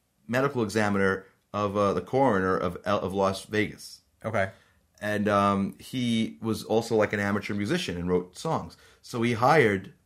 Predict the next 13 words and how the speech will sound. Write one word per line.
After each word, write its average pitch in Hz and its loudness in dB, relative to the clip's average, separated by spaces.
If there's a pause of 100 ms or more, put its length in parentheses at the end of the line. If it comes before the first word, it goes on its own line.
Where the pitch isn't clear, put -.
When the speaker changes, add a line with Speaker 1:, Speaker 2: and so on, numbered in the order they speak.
(100)
Speaker 1:
like, 90 -16
me, 107 -2 (480)
Buck, 92 -4 (720)
Danny 104 -2
Miranda, 98 0 (220)
bunch 135 0
of 110 0
guys 92 0
to - -18
play 107 -4
on 98 0
his 95 -4
stuff. 127 -6